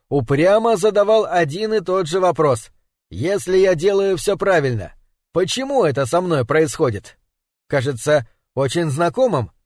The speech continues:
Если вы слушаете эту книгу, то, наверное, тоже понимаете, что что-то не так,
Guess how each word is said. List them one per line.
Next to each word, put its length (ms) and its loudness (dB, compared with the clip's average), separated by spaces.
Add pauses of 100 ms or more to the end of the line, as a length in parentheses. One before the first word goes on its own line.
(460)
Если 440 -2
вы 160 2
слушаете 560 -2
эту 160 -2
книгу, 400 0
то, 260 2
наверное, 640 0
тоже 340 0
понимаете, 680 -2
что 260 -2
что-то 560 -2
не 200 -4
так, 380 0